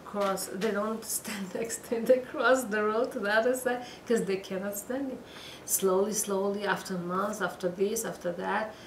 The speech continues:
bus drivers don't want him to go on their bus, or cab drivers don't want to. You cannot stand this person. You cannot stand the smell. He cannot stand himself.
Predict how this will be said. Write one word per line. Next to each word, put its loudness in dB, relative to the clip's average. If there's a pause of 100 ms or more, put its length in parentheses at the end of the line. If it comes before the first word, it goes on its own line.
(200)
bus 4
drivers 0
don't 0
want -2
him -4 (320)
to -6
go 4
on 2
their 2
bus, 2
or -2
cab 2
drivers 2
don't 2
want 0
to. 0 (160)
You 4
cannot 10
stand 12
this 6
person. 10 (580)
You -2
cannot 10
stand 4
the 0
smell. -2 (960)
He -4
cannot 0
stand 4
himself. 8